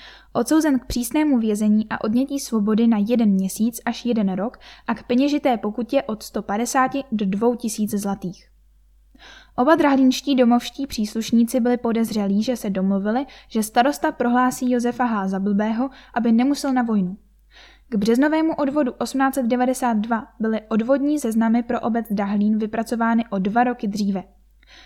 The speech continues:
Na podzim osmnáct set devadesát jedna byly poslány na obecní úřad k doplnění změn. Když se vrátily na okresní hejtmanství, bylo u jména Josef H. v deváté rubrice připsáno blbý.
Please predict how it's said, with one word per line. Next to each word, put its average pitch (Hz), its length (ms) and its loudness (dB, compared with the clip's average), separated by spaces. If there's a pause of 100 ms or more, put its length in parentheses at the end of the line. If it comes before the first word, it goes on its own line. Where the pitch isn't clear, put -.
(160)
Na 240 100 4
podzim 330 340 0
osmnáct 277 340 2
set 302 100 0
devadesát 269 520 0
jedna 233 280 2
byly 220 220 2
poslány 240 480 2
na 254 180 0
obecní 240 440 -2
úřad 220 300 -2
k 220 100 -2
doplnění 226 500 2
změn. 202 340 2 (420)
Když 233 180 -2
se 240 100 6
vrátily 233 380 2
na 226 140 2
okresní 220 440 -2
hejtmanství, 262 640 -2 (260)
bylo 254 240 6
u 269 80 -2
jména 262 380 4
Josef 214 340 0
H. 240 260 0
v 247 80 -4
deváté 233 520 0
rubrice 233 440 0
připsáno 208 560 -2
blbý. 190 460 -4